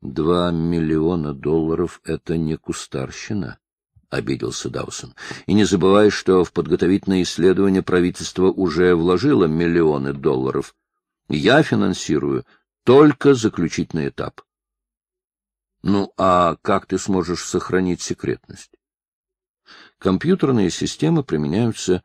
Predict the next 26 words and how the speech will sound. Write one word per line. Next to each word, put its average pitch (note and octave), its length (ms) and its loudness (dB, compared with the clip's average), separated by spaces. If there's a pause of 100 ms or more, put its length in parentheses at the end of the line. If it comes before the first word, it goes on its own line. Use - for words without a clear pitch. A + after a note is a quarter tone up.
(140)
в - 180 -12
тысячах - 600 -4
целей. - 400 -10 (580)
И G2+ 240 4
не G2+ 160 4
преступление, F#2 800 2
что - 280 -6
мы A#2+ 280 2 (260)
покупаем C2+ 680 0
их. - 240 -14 (680)
Больше C3 380 4
того, C3 280 0 (440)
мы D#3+ 360 6
все D3+ 400 2
оборудование G2 680 0
приобрели F#2+ 680 2 (260)
под F2+ 200 0
маркой G#2+ 680 2
«Фьючерс». - 1000 -8 (840)
Ни G2 180 2
одной B2+ 320 6
пленки C3 420 2
не B2+ 160 2
продано A#2 420 2
лично G#2 440 0
нам, C2+ 320 -6